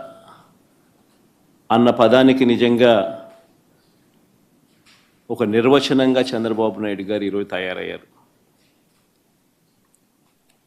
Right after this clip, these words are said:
నిన్న నా ప్రోగ్రామ్ కూడా సత్తెనపల్లె, పల్నాడు ఏరియాలో నా ప్రోగ్రామ్ కూడా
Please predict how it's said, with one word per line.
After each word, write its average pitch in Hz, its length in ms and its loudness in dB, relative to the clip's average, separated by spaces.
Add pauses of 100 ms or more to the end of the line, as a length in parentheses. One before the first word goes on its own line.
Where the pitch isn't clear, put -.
(2250)
నిన్న 131 260 0 (2750)
నా 123 200 0
ప్రోగ్రామ్ 135 480 0
కూడా 123 200 0
సత్తెనపల్లె, 120 600 -4 (3000)
పల్నాడు 117 440 -2 (340)
ఏరియాలో 107 420 -4
నా 107 60 -2 (100)
ప్రోగ్రామ్ 113 420 -2 (120)
కూడా 117 220 0